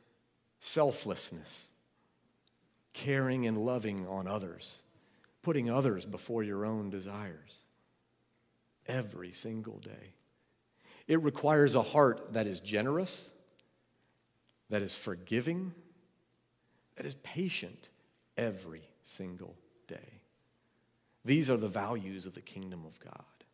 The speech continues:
Wayne, scripture that we, uh, that he led us in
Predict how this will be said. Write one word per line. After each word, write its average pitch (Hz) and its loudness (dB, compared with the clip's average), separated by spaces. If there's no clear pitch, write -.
Wayne, 113 4
scripture 131 2
that 113 0
we, 113 2
uh, 104 -2
that 120 -2
he 123 2
led 113 6
us 107 2
in 104 0